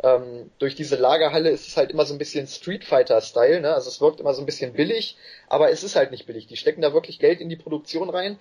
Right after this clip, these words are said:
aber es ist halt gewollt, dass es wirklich, ähm, so ein bisschen, ja, so ein bisschen Lagerhallenartig, so ein bisschen Street Fight-artig aussieht und, ähm, die Charaktere sind auch in diese Richtung ausgelegt. Aber wer wirklich, ähm,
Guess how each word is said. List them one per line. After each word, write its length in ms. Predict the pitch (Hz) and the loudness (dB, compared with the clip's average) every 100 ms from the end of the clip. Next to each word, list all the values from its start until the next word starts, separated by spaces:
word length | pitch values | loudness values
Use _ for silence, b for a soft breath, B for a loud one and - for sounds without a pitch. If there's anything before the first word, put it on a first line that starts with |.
| b b | b b
aber 180 | 143 139 | 4 4
es 140 | - | 2
ist 140 | 143 | -4
halt 140 | 190 170 | -4 0
gewollt, 360 | 143 139 190 | 2 4 4
dass 140 | 165 160 | 2 -2
es 120 | - | 0
wirklich, 420 | 160 - 180 - b b - | 0 2 -4 -6 b b 0
ähm, 380 | 147 151 147 135 | 2 2 0 -12
so 140 | - 147 | -12 -8
ein 60 | |
bisschen, 720 | 170 - 170 160 156 143 - _ | -6 0 0 0 -2 -14 -20 _
ja, 160 | 135 151 | -4 -2
so 80 | 165 | -2
ein 40 | |
bisschen 280 | 165 175 151 | -4 -4 0
Lagerhallenartig, 1040 | 151 175 175 170 170 165 156 165 165 165 | 2 2 2 4 2 2 -2 -2 -2 -8
so 60 | 151 | -8
ein 20 | |
bisschen 260 | 156 - 143 | -10 -10 -10
Street 320 | - 180 - | -12 -14 -4
Fight-artig 800 | 165 160 165 151 151 156 151 - | 2 2 2 -2 -2 -4 -2 2
aussieht 420 | 185 185 190 185 | 2 0 -12 -8
und, 460 | - 160 156 - b b b b | -2 -2 -2 -14 b b b b
ähm, 160 | 131 135 | -2 -2
die 80 | 139 | -4
Charaktere 580 | - 151 143 - 170 156 | 0 0 0 0 0 0
sind 160 | 269 | -2
auch 320 | - 147 - - | 2 2 0 -12
in 140 | 147 | -12
diese 200 | 139 147 | -10 -4
Richtung 300 | 147 147 139 | -4 -4 -4
ausgelegt. 600 | - 135 - - - - | 2 2 2 -10 -10 -4
Aber 280 | 123 131 131 B B B B | 0 2 0 B B B B
wer 200 | 120 160 | 2 4
wirklich, 500 | 185 226 220 208 - | 4 2 -2 -8 -2
ähm, 380 | 175 180 175 165 | 2 2 2 -10